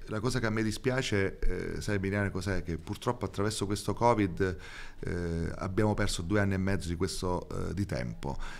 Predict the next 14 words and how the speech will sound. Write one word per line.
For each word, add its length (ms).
perché 360
senza 300
il 100
covid 240
probabilmente 480
oggi, 480
eh, 400
ci 100
starebbero 500
già, 440
eh, 160
le 120
prime 280
ruspe 640